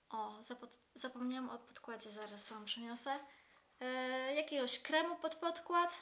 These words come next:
E, ja używam zwykłego z Sorai. Krem był tłusty, zielona oliwka. On jeszcze w dodatku redukuje zmarszczki. No nie wiem, czy to jest potrzebne w moim wieku, ale kiedyś trzeba zacząć. E, tak, dobrze, to ja idę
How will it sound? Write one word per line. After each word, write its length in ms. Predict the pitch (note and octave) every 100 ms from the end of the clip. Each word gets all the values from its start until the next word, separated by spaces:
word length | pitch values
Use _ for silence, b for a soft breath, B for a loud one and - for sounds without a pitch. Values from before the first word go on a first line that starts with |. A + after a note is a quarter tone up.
| -
E, 200 | C4 B3+
ja 180 | C4+ C#4
używam 360 | C4+ C4 A#3+
zwykłego 500 | A#3+ - - G4 D#4
z 120 | D#4 -
Sorai. 600 | B3+ C4+ E4+ F4 F4+ - B B _
Krem 260 | - C4 A#3+
był 140 | A3
tłusty, 600 | A3 C#4+ D#4 - D#4+ E4+ - -
zielona 480 | B3+ B3 A#3+ A3+ -
oliwka. 640 | A3 A#3+ - D#4 E4+ F4
On 260 | D4 C4+ C4
jeszcze 560 | B3+ - - B3 A#3+
w 60 | A#3
dodatku 640 | A#3+ A#3+ A#3+ - A#3+ A3
redukuje 520 | B3 B3 B3 C#4 C4+ C#4
zmarszczki. 520 | D4+ A#3+ A#3 - B3
No 120 | B3+
nie 120 | C4
wiem, 140 | B3 A#3+
czy 120 | -
to 80 | A#3
jest 240 | A3+ -
potrzebne 340 | - - A#3+
w 80 | A#3+
moim 220 | A#3 A#3
wieku, 320 | A3+ C4 - D4+
ale 240 | C#4+ C4+
kiedyś 280 | C4+ A#3+ A#3
trzeba 240 | - A3+
zacząć. 500 | A3 A#3 C4 C4 - B B B B B B B B - C4+
E, 400 | C4 B3 A#3+ A3
tak, 340 | A#3 - B3+
dobrze, 260 | A#3+ A#3 -
to 100 | C#4
ja 160 | C4+
idę 260 | C4 B3